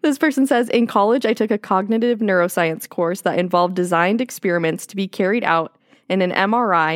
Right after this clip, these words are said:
and how to analyze the brain images afterwards. As part of the course, we all carried out our studies and I volunteered to be pr-, a participant for a few.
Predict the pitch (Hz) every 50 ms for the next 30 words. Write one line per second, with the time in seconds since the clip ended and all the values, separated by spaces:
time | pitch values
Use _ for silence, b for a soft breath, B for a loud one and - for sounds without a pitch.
0 | - - 185 208 196 233 247 262 - - 202 202 202 196 196 185 175 190 185 175
1 | 170 175 - 185 185 196 190 175 170 175 160 170 160 165 - - - 160 - -
2 | - - - 62 - - - _ b b b b b b b 185 185 185 - -
3 | - 196 185 190 214 - 302 - - - 185 170 175 - - 220 202 180 175 196
4 | 208 - 220 190 190 190 190 185 185 - - 214 220 - - 185 165 - 147 151
5 | 151 - - 180 175 175 175 175 165 170 180 175 175 - 170 160 170 - 175 170
6 | 156 151 - - _ _ - 170 165 - - 160 160 185 175 - 175 - - 170
7 | - - - 170 156 156 - - 156 -